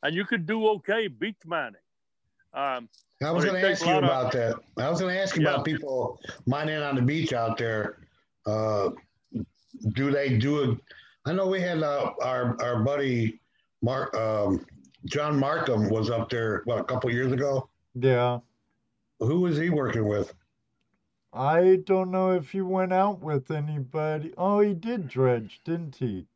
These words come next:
Speaker 2: Yeah, he dredged with somebody out there. I think they
Speaker 3: Uh,
Speaker 2: were just
Speaker 3: I think
Speaker 2: off
Speaker 3: it
Speaker 2: the
Speaker 3: was
Speaker 2: beach.
Speaker 3: the Kellys, maybe.
Speaker 2: Maybe.
Speaker 3: I don't know. Would have to ask Mark. But we,
Speaker 2: Yeah.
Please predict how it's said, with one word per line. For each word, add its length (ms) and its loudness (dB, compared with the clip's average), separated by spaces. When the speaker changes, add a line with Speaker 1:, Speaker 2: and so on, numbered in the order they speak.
Speaker 2:
Yeah, 280 -2
he 120 0
dredged 360 0
with 160 -2
somebody 460 0
out 200 -2
there. 340 -2
I 180 8
think 100 8
they 80 10
Speaker 3:
Uh, 100 8
Speaker 2:
were 100 2
just 220 -8
Speaker 3:
I 140 4
think 260 6
Speaker 2:
off 80 0
Speaker 3:
it 40 8
Speaker 2:
the 80 12
Speaker 3:
was 340 12
Speaker 2:
beach. 60 -12
Speaker 3:
the 220 4
Kellys, 800 8
maybe. 640 0
Speaker 2:
Maybe. 540 0
Speaker 3:
I 160 0
don't 200 0
know. 240 -2
Would 200 2
have 260 6
to 80 0
ask 440 6
Mark. 400 0
But 320 4
we, 640 4
Speaker 2:
Yeah. 80 -4